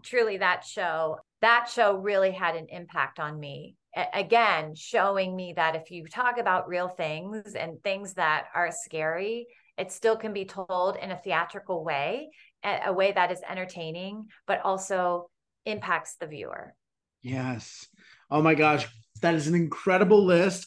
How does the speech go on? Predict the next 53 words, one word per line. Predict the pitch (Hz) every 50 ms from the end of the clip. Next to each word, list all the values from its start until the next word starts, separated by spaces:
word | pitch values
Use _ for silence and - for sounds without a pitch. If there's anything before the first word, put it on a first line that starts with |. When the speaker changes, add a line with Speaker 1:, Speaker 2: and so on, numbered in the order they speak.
| _
Speaker 2:
I | - 156
loved | 143 139 143 147 143 135 - - - - - - -
all | 170 175 165 165 143
of | 139
it. | 123 117 127 - -
Speaker 1:
<laughs> | _ _ _ _ _ _ _ _ _ 170 _
Speaker 2:
Going | 269 311 349 339
along | 294 247 240 247 180
with | 175 - 175
that, | 196 175
I | 170 175
know | 180 196 214 233
that | 247 269
you've | 233 226 202
been | 220 208
busy | 185 196 196 175 196
with | 196 175 147 143 - _ _ _
Walking | 196 180 170 165 - - 170
with | 156 131 -
Bubbles, | 139 135 131 156 156 -
but | 170 165
have | - - - 180 175 180 175 180
you | 208 254 254
seen | 233 214 - - 226 226 220
any | 220 220 220 220
great | 185 202 208 214 214 - _
theater | 202 208 202 214 214
lately | 214 208 208 208 165 196 214 220
that | 196 190 160 139
you | 143 151 170 180
might | 180 170 165 175
be | - 175 170
able | 170 165 170
to | 156 156
recommend | 151 151 147 151 156 143 131 127 127 123
to | - 139 135
our | 139 147
listeners? | 165 202 214 214 - - 196 117 80 71 - - - - _ _ _ _ _ _ _ _ _ _ _ _
Speaker 1:
Well, | 214 226 220 214 214 208 - - - -
the | 202 214 214 214 214
first | 240 233 240 233 -
thing | - 226 214
I'm | 196 196 190
gonna | 190 185 180 180
say | - 190 175 170
is | 156 156 - _
Parade. | - 170 156 143 - - - - - - - _ _ _ _ _ _ _ _ _ _ -
Speaker 2:
Oh, | 113 117 117 113 110
yes. | 107 110 101 - - - - - _ _ 110 - - _ _ _ _ _ _ _ _ _ _ _ _
Speaker 1:
I, | - - 190
I | 190
saw | 185 - - - 208 190 -
Parade | - 202 208 202 190 185 180 175 175 170 170